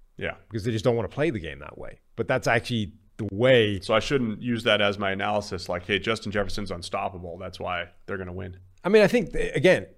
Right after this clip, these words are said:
Speaker 2: it means they'll win, but, like, if you wanna maximize covering, a t-, <laughs> like, a ten points, you need to, like, that's the biggest mismatch you have in this game. You should be throwing them the ball fifteen, twenty times in the game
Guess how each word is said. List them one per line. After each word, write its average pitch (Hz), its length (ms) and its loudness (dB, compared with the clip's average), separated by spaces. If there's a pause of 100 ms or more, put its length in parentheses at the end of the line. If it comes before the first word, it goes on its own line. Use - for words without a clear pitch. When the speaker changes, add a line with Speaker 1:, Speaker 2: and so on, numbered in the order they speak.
(280)
Speaker 2:
it 139 180 -12
means 147 220 2
they'll 123 140 8
win, 131 520 6
but, 131 160 0
like, 123 140 0
if 113 100 -4
you 160 80 2
wanna 131 160 4
maximize 123 760 2
covering, 110 440 2
a - 100 -8
t-, - 180 -10
<laughs> - 80 -6
like, 107 160 -6
a 98 40 -8
ten 117 280 -2
points, 120 460 0 (420)
you 120 180 0
need 123 220 2
to, 110 220 2
like, 120 160 0
that's 135 240 2
the 131 80 2
biggest 113 300 2
mismatch 117 420 -2
you 104 80 -4
have 117 260 -4
in 107 80 -6
this 101 140 -6
game. 127 460 0 (400)
You 117 120 0
should 208 200 6
be 151 100 4
throwing 110 240 2
them 98 120 -4
the 90 60 -8
ball 92 200 -4
fifteen, 98 420 -6
twenty 98 220 -8
times 92 280 -8
in 92 60 -10
the 82 80 -12
game 85 240 -12